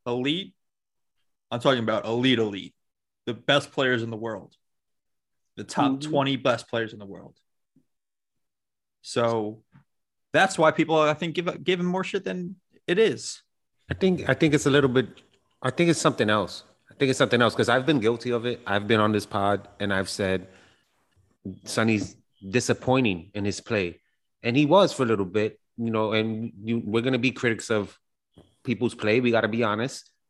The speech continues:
Speaker 3: We are Spurs fans, but we have to be honest. When people are not playing up to par, then that's what we do. We criticize them. But I think it's because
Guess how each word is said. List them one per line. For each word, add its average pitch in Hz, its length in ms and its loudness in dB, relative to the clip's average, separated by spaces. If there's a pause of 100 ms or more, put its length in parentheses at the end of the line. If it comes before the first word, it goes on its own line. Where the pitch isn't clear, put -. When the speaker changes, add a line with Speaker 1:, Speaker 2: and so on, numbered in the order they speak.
(140)
Speaker 3:
We 113 140 2
are 117 140 4
Spurs 117 320 -2
fans, 110 260 -4
but 101 240 -2
we 107 140 -4
have 123 160 -4
to 113 80 -4
be 107 140 0
honest. 104 280 -2
When 107 160 0
people 107 240 -2
are 104 40 0
not 104 180 0
playing 104 280 2
up 92 100 -2
to 104 100 -4
par, 98 300 2
then 104 200 0 (640)
that's 104 180 -4
what 117 100 0
we 120 80 4
do. 175 140 6
We 107 120 6
criticize 110 460 0
them. 82 180 -8 (280)
But 117 120 2
I 135 60 6
think 180 220 2
it's 151 280 2
because 127 640 2